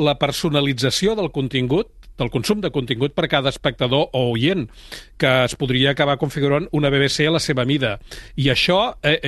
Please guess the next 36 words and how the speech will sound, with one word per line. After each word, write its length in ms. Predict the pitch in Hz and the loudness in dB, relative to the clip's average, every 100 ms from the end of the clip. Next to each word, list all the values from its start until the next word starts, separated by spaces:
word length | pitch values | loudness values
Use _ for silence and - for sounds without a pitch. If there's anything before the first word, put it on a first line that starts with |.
| 139 | 0
és 140 | 131 | 2
el 160 | 175 165 147 | 2 2 0
etern, 380 | 139 147 151 165 - | 0 0 0 -2 0
eh, 300 | 139 131 135 | 2 2 0
grial 540 | 143 143 151 165 208 | 0 2 2 2 -2
dels 320 | - 151 139 123 | -4 -2 0 -2
mitjans 300 | 135 147 127 | 0 0 0
digitals. 560 | 139 120 110 160 117 | -2 0 2 0 0
Ja 160 | 123 131 | 0 0
fa 140 | 131 143 | 2 0
vint 240 | 147 131 | 0 0
anys 240 | 147 151 | 0 0
que 160 | - 170 | -2 0
parlàvem 400 | 160 143 135 165 | 0 2 0 0
de, 140 | 147 135 120 - - - - - | 0 0 -2 -6 -20 -20 -20 -2
eh, 140 | 147 135 | 0 2
po-, 160 | 147 147 | -2 -2
la 240 | 135 127 | -2 0
possibilitat 380 | 143 - 127 123 | -2 -2 0 0
de 80 | 139 | -2
fer 220 | - 139 135 | 0 2 2
o 60 | |
no 140 | 131 135 | 2 2
diaris 380 | 156 147 135 - | 2 2 0 0
personalitzats, 800 | 135 156 135 123 110 151 175 - | -2 0 2 2 2 0 0 -4
però 160 | - 127 | -2 -2
en 80 | |
aquell 200 | 120 131 123 | 0 -2 0
moment 300 | 127 131 139 | 2 2 2
la 80 | 147 | 0
tecnologia 520 | 143 117 113 110 139 | -2 -2 -2 0 0
no 180 | 127 131 | 2 0
ho 60 | 120 | 0
permetia. 560 | 143 123 107 139 135 | -2 -2 -4 0 0
En 140 | 101 107 | -2 0
canvi, 400 | 160 170 147 170 | 0 2 0 -2